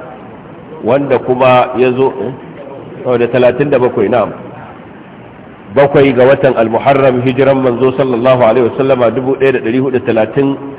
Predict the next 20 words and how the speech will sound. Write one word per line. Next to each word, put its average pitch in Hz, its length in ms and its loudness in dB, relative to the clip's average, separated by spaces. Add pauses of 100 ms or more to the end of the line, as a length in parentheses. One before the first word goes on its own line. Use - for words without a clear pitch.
(440)
da 117 160 2
bakwai, 131 320 2 (240)
wanda 123 240 0
kuma 123 240 -2
yake 123 160 0
daidai 123 320 2
da 117 80 0
ashirin 113 400 -4
da 120 80 0
ɗaya 123 400 4
ga 110 80 -4
watan 110 400 -2
goma, 123 320 2
miladiya 110 480 0
ta 120 80 0
dubu 120 240 0
biyu 127 240 0
da 110 80 0
sha 123 160 2
biyar, 127 240 2